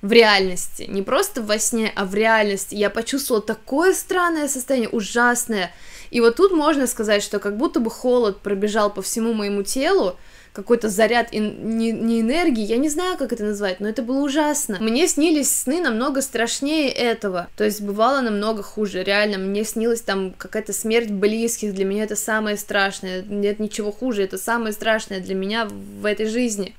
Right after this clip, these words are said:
Но почему-то этот сон как будто бы не то, что психологически на меня повлиял, но я его именно прочувствовала очень страшным.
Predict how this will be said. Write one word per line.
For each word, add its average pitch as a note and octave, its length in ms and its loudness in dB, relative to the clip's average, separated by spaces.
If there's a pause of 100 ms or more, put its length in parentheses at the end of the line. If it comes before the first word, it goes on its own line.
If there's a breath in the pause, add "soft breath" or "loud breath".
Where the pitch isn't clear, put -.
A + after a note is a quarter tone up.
Но A3 140 2
почему-то C#4+ 480 0
этот C#4 300 2
сон C#4 320 0 (240)
как G#3+ 160 -10
будто B3 220 -2
бы A3+ 100 2
не A#3+ 120 4
то, G4+ 100 2
что F#4+ 160 -2
психологически A3 800 -2
на C4 100 0
меня A3+ 240 0
повлиял, G3+ 600 -2
но G#3 500 -2 (260 loud breath)
я G#3+ 140 2
его A3 120 4
именно G#3+ 280 0
прочувствовала A3 720 -2
очень A3 280 0
страшным. G#3+ 720 -4